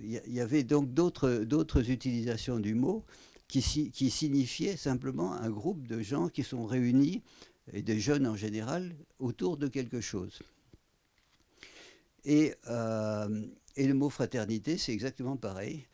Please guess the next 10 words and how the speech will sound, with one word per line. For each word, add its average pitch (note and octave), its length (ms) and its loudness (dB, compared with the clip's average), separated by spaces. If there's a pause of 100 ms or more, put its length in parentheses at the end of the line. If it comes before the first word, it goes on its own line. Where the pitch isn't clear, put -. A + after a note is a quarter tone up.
(260)
La G2+ 120 -6
fraternité, G#2 680 -6
elle A2+ 280 -2
est A2 180 -8
ab-, C#3 140 -4
c'est - 300 -4
absolument B2 520 -2
pas C3+ 200 -6
un B2+ 180 -6
terme A#2 460 -6